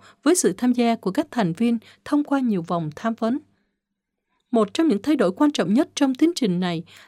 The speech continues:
là tuyên bố sứ vụ mới – truyền cảm hứng và vận động các cộng đoàn công giáo chăm sóc ngôi nhà chung của chúng ta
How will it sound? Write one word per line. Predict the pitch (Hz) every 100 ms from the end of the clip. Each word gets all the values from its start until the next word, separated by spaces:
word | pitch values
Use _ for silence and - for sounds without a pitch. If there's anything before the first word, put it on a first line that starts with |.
| -
là | 240 226
tuyên | 226 311 294
bố | 285
sứ | 359 349
vụ | 311 185
mới – | 170 208 240 294 _ _ _ _ -
truyền | 233 220 190
cảm | 175 208
hứng | 247 359 -
và | 190
vận | 180 175
động | 185 170
các | 185 330 -
cộng | - 175 180
đoàn | 180 160
công | - 226 214
giáo | 214 247 359
chăm | - 214
sóc | - 330 -
ngôi | 269
nhà | 233 151
chung | - 226
của | 220 175
chúng | 240 285
ta | 226 208